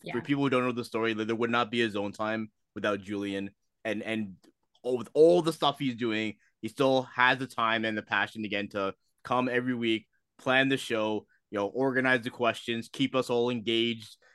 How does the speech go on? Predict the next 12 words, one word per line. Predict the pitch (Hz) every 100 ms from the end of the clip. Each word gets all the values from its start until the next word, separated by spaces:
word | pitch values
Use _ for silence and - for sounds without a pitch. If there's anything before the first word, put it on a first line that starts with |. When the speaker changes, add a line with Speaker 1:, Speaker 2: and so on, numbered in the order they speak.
| -
Speaker 2:
and | 120
all | 117
that | 117 113
type | 120 117
of | 117
stuff. | 123 110
So | - 117 107 101 90 _ -
yes, | 120 139 139 107
yes, | 101 123 139
obviously, | 127 120 123 127 120
you | 117
know, | 104 98